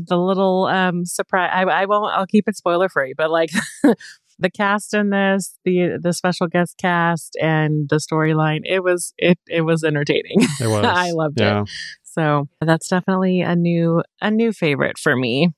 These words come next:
Speaker 2: That's a good one. That's a good one. For me, I gotta just throw this out there because it's, like, just classic, you know, holiday film for me. I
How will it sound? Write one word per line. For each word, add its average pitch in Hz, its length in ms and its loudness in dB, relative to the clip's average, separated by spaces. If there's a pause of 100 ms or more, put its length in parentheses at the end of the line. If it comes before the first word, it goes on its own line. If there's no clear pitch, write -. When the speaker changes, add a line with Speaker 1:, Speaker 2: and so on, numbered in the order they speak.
(120)
Speaker 2:
That's 135 160 0
a 127 60 -4
good 107 160 2
one. 92 260 0 (160)
That's 113 180 -2
a - 40 -2
good 98 160 4
one. 101 180 0 (1160)
For 123 200 0
me, 110 680 2 (480)
I 151 120 0
gotta 151 200 2
just 117 220 -4
throw 110 180 2
this 98 180 0
out 98 180 0
there 95 200 2
because 95 380 0
it's, - 280 -2
like, 101 300 0
just - 300 0 (140)
classic, 98 600 0 (840)
you 104 120 -2
know, 92 140 2
holiday 101 480 2
film 95 320 0
for - 160 -4
me. 95 340 2
I 95 120 0